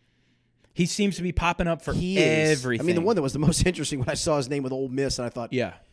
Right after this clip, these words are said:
Speaker 2: "Dude, you ain't going below the Mason-Dixon line. <laughs> Not a chance." Um, I think he
Speaker 1: How about
Speaker 2: should be
Speaker 1: Pitt? Kevin Stallings is
Speaker 2: Yeah.
Speaker 1: out.
Speaker 2: Yeah, I think that's, that, that, that might be a more natural fit, to be honest with you. I, problem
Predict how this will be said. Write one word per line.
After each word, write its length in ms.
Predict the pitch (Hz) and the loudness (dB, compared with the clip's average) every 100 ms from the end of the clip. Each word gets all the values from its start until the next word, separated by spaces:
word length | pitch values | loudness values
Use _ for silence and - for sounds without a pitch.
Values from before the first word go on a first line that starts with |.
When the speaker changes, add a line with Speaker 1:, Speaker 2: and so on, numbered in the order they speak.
| _ | _
Speaker 2:
"Dude, 200 | 123 113 | -10 -6
you 80 | 160 | -6
ain't 120 | 127 | -6
going 140 | 113 | -6
below 160 | 113 117 | -6 -6
the 80 | 107 | -6
Mason-Dixon 600 | 113 113 113 113 - 120 | -8 -8 -8 -10 -8 -8
line. 380 | 117 120 120 131 | -8 -6 -4 -4
<laughs> 40 | - | -2
Not 140 | 175 | -2
a 40 | |
chance." 560 | 131 - 143 110 110 - _ _ _ | -2 -6 -6 -8 -10 -12 _ _ _
Um, 480 | - 165 160 156 160 - _ _ _ - - | -2 0 2 0 -4 -12 _ _ _ -20 -6
I 60 | 202 | -4
think 240 | - 294 | -2 -4
he 180 | - 214 165 - | -6 -6 -4 0
Speaker 1:
How 60 | |
about 180 | 180 196 | 4 4
Speaker 2:
should 120 | 285 | 4
be 60 | - | 4
Speaker 1:
Pitt? 300 | 208 - - _ | 2 0 -10 _
Kevin 240 | 151 160 | -4 -4
Stallings 440 | - 170 190 185 185 | -4 -4 -2 -4 -2
is 100 | 262 | 0
Speaker 2:
Yeah. 160 | - 127 | 2 0
Speaker 1:
out. 140 | - _ - | -6 _ -6
Speaker 2:
Yeah, 160 | 240 175 | -2 -2
I 60 | |
think 160 | 202 175 | -4 -4
that's, 200 | 196 - | -6 -6
that, 280 | 151 170 - | -8 -10 -6
that, 200 | 190 185 | -8 -8
that 100 | 190 | -8
might 160 | 160 | -6
be 80 | 127 | -4
a 40 | |
more 180 | 123 120 | -4 -6
natural 420 | 117 113 110 117 | -8 -10 -12 -14
fit, 400 | 101 - 123 123 | -16 -12 -10 -10
to 80 | - | -14
be 120 | 123 | -10
honest 220 | 127 131 135 | -8 -8 -10
with 60 | |
you. 40 | 131 | -12
I, 80 | 147 - - - - - | -14 -20 -20 -20 -20 -18
problem 240 | - 277 | -8 -4